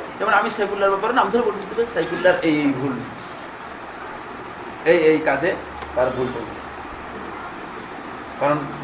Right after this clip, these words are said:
নাহলে বিভ্রান্ত হয়ে যাবে মানুষ। মানুষ তো মনে করবে যে এই লোক সবখানে দেখি যে কথা বলে, ফতোয়া দেয়, তো এখন এই লোকে এই কাজ করতেছে, না, বলে যে এই কাজটা তার ভুল আছে, এতে কোনো বড় ধরনের দোষ নেই। এটা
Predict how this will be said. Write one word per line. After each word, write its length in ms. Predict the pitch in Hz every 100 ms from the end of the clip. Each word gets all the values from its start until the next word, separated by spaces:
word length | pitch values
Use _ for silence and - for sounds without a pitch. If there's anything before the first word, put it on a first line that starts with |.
| 127
নাহলে 140 | 151 151
বিভ্রান্ত 300 | 139 160 123
হয়ে 100 | 104
যাবে 140 | 104
মানুষ। 1400 | - - - - - - - - - - - - - 156
মানুষ 180 | 165 165
তো 60 | 170
মনে 140 | 160
করবে 240 | 151 160 160
যে 140 | 156 - - -
এই 120 | 151
লোক 180 | 156 156
সবখানে 340 | 165 175 165
দেখি 160 | 156 156
যে 80 | 156
কথা 180 | 151 156
বলে, 180 | 156 151
ফতোয়া 320 | 143 147 151
দেয়, 160 | 147 131 - - -
তো 60 |
এখন 380 | 139 - 147 156
এই 100 | 156
লোকে 240 | 156 160 180
এই 100 | 175
কাজ 220 | 151 -
করতেছে, 380 | 156 160 143 131 - - - - - -
না, 180 | 147 165
বলে 140 | 156 165
যে 80 | 196
এই 180 | 170
কাজটা 300 | 160 165 196
তার 140 | 175 131
ভুল 160 | 135
আছে, 120 | 127 - - - - - - - - - - - - - - 147
এতে 140 | 156 185
কোনো 200 | 175 170
বড় 200 | 151 156
ধরনের 360 | 165 170 170
দোষ 140 | 160 - 160
নেই। 200 | 185 165 - - - - - - - - -
এটা 400 | 156 170 190 190